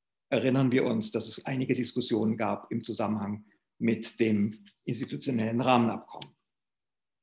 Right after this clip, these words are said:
So, dann gibt es auch horizontale Bestimmungen, das sind die,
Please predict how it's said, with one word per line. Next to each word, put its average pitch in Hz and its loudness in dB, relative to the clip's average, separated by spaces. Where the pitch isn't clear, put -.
So, 131 2
dann 160 8
gibt 160 6
es 127 4
auch - 2
horizontale 135 4
Bestimmungen, 135 0
das 123 -2
sind 107 -6
die, 120 -4